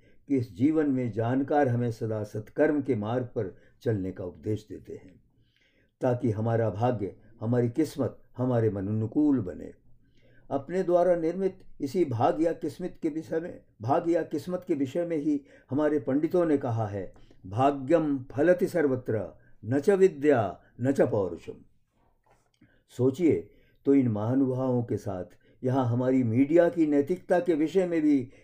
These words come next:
निश्चित रूप से प्रश्न चिन्ह आकर लग जाता है। इस दृष्टि से देखें तो धनार्जन के लिए हमारी श्रव्य, ऑडियो, दृश्य, विजुअल और मुद्रित प्रिंट मीडिया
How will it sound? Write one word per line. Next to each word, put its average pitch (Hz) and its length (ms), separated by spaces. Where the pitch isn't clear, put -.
निश्चित 202 420
रूप 254 240
से 202 320
प्रश्न 185 320
चिन्ह 196 380
आकर 147 280
लग 123 180
जाता 101 300
है। - 280
इस 120 180
दृष्टि 117 340
से 87 300
देखें 135 380
तो 101 300
धनार्जन 151 680
के 117 160
लिए 85 320
हमारी 127 340
श्रव्य, - 560
ऑडियो, 120 540
दृश्य, 110 480
विजुअल 131 540
और 120 180
मुद्रित 143 480
प्रिंट 160 300
मीडिया 117 560